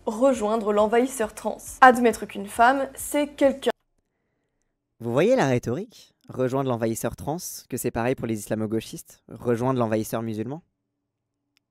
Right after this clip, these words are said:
Speaker 2: Et c'est pour ça que dans ma vidéo sur les terfs, euh,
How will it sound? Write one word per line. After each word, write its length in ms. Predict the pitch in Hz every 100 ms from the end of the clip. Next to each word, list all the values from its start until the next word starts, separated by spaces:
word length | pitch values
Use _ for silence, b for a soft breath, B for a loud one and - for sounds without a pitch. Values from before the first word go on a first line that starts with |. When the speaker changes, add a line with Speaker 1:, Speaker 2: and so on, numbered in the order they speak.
| _ _ _ _ _ _ _ _ _ _ _ b b -
Speaker 2:
Et 80 | 139
c'est 120 | 180
pour 140 | -
ça 100 | 233
que 100 | -
dans 160 | 143 143
ma 140 | 147
vidéo 480 | 143 135 147 165 214 - - _ _ _ -
sur 300 | - - 123
les 120 | 120
terfs, 540 | - 180 202 - - _ _ _ _ -
euh, 960 | 113 107 107 107 104 107 104 101 98